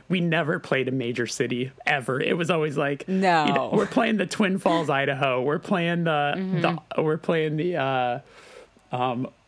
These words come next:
Speaker 1: uh, the Eugene, Oregon's, never Portland, you know, all of that sort of
Speaker 2: No.
Speaker 1: stuff.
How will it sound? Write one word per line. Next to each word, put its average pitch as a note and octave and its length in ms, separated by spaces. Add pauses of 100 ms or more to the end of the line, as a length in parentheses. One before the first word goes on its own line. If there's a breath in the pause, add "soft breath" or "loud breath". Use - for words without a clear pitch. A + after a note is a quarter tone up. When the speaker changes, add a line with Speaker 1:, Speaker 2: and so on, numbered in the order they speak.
Speaker 1:
uh, - 120
the D#3+ 280
Eugene, F3 500
Oregon's, C#3+ 640
never C#3+ 260
Portland, D3+ 680
you G#3 120
know, C#3+ 280
all D3+ 200
of D3+ 80
that D#3+ 200
sort F3+ 140
of F3+ 140
Speaker 2:
No. E3 40
Speaker 1:
stuff. D#3 300